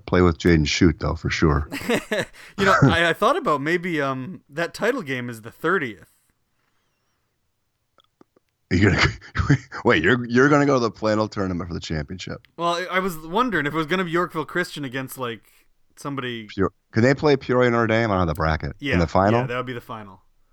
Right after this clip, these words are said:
Speaker 1: So, well, we're on Yorkville Christian, and our listeners are probably like,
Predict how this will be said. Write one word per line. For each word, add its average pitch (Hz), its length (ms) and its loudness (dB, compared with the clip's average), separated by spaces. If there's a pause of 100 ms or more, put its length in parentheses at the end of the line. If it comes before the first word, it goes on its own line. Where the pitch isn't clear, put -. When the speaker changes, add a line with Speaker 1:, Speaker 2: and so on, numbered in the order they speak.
(1160)
Speaker 1:
So, 127 460 6 (260)
well, 95 220 0
we're 85 80 -2
on 82 100 -4
Yorkville 78 320 -8
Christian, 76 480 -8
and 71 340 -8
our 73 60 -6
listeners 73 400 -4
are 69 40 -8
probably 73 220 -2
like, 69 180 -4